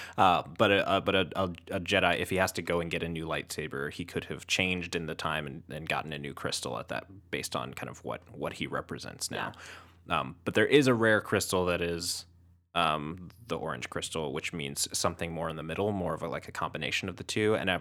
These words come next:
Speaker 1: this would help if I knew exactly what I was talking about, but
Speaker 2: Okay.
Speaker 1: of the two, <laughs> of the two, so, so basically saying, like, she is a whole Jedi, like, she is, um, an amalgamation of what the Jedi are supposed to
Speaker 2: Gotcha.
Speaker 1: be, is basically
Speaker 2: Okay.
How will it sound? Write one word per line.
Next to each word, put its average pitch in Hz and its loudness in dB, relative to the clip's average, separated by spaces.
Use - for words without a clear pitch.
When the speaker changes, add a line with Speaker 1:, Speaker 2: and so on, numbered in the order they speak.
Speaker 1:
this - -4
would 92 -2
help 123 6
if 113 0
I 123 8
knew 123 4
exactly 123 4
what 120 6
I 117 6
was 117 2
talking 101 4
about, 85 0
but 82 -2
Speaker 2:
Okay. - -6
Speaker 1:
of 82 -6
the - -10
two, - 8
<laughs> - -12
of - -6
the 107 -2
two, 110 2
so, 113 6
so 113 4
basically 123 6
saying, 104 2
like, 92 -2
she - 4
is 101 2
a 87 2
whole 85 2
Jedi, 64 0
like, 69 -4
she 95 2
is, 85 -2
um, 64 -6
an 87 -2
amalgamation 80 2
of 69 -8
what 73 -6
the 78 -6
Jedi 64 -4
are - -4
supposed - -8
to - -6
Speaker 2:
Gotcha. - -10
Speaker 1:
be, - -14
is - -10
basically - -4
Speaker 2:
Okay. 320 -8